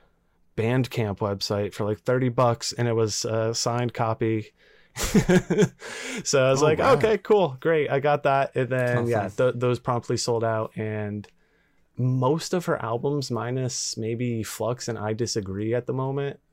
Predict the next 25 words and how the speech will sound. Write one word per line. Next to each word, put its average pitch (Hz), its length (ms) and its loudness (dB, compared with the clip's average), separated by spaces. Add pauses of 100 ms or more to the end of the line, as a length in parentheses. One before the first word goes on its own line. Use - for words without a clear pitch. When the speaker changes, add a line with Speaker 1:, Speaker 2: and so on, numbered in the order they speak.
(180)
Speaker 1:
so 107 300 -2
there's 110 220 0
only 107 200 -4
other 98 180 -6
two 107 200 -6
before 101 380 -8
that, 95 240 -10 (460)
uh, 127 300 2 (600)
<laughs> - 600 -20
are 123 140 2
hard 123 320 2
to, 117 640 2
to 113 180 -2
get 117 140 2
on 113 160 2
vinyl. 113 480 -2 (100)
Choke, 135 340 2
the 131 200 -4
E 135 100 2
P, 123 440 -4 (260)
um, 110 500 -2 (200)
Speaker 2:
Okay. 80 260 -14 (320)
Speaker 1:
is 117 180 2
a 110 60 0
cassette. 117 520 -2